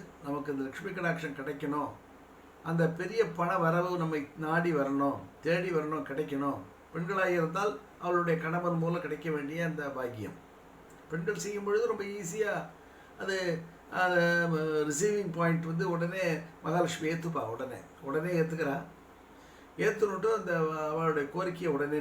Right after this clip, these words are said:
நிறைவேத்துறாங்க. கணவன் வந்து நல்ல பதவிகள் இருந்தான்னா பதவிகளில் இருப்பதன் மூலம் பெருத்த வருமானத்தை கொண்டு வந்து சேர்க்க முடியும். பெரிய வியாபாரங்கள் இருந்தான்னா கோடிக்கணக்கில் பணத்தை கொடுக்க முடியும். ரியல் எஸ்டேட்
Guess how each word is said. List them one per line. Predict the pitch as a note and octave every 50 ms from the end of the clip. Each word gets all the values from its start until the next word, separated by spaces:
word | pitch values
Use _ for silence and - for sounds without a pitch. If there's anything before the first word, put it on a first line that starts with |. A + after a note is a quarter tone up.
| C#3+ C#3
நிறைவேத்துறாங்க. | C#3 C#3 D3+ D3+ C#3+ C#3+ C#3 C#3 C#3 E3 - - -
கணவன் | - G#3 G#3 G#3 G3+ F#3+
வந்து | G3 G3+ G3+ F#3
நல்ல | F#3 F#3 F#3+ F3 - F#3
பதவிகள் | F3+ F#3+ F#3+ F#3+ F#3+ F3 E3 E3 D#3+
இருந்தான்னா | D#3 D#3+ D#3+ D#3+ F3 F#3+ F#3+ -
பதவிகளில் | F#3+ F#3 F#3+ G3+ G3 F#3+ F3+ F3 E3+
இருப்பதன் | E3 E3 E3 E3 E3 D#3+ D#3 D3+
மூலம் | D3+ E3+ F3 E3+ E3
பெருத்த | E3 D#3+ - - - F#3 E3
வருமானத்தை | D3+ D#3+ E3 E3 D#3+ D#3 D3 C#3 D3 C#3
கொண்டு | C#3+ D3+ D3+ D#3 D#3
வந்து | D3 D3 C3+ C#3+
சேர்க்க | C#3+ - - D#3 C#3 C3+
முடியும். | C#3 C#3 D3+ E3 E3 E3 E3+ - - - - - - - - - - - - - - - - E3+
பெரிய | F#3+ A3 A3 G3+ F3 F3
வியாபாரங்கள் | F3+ F#3 G3+ G3+ G3+ G3+ G3 F#3 F3+ F3 E3+
இருந்தான்னா | E3 E3 E3 E3+ E3+ E3+ F3+ F#3+ F#3 E3+ D#3+ - - - - - -
கோடிக்கணக்கில் | F3 F3+ F3+ E3+ E3 E3 D#3+ - E3+ E3+ D#3+ D#3+
பணத்தை | D#3 D#3 D#3 E3 D#3+
கொடுக்க | C#3+ C#3+ C#3 C#3+ D3+ C#3 C#3
முடியும். | C#3 C#3 D3 D#3 E3 E3 - - - - - - - - - - - - - - - E3 -
ரியல் | - G#3+ A3+ A#3+ A#3
எஸ்டேட் | - - - A3+ G3+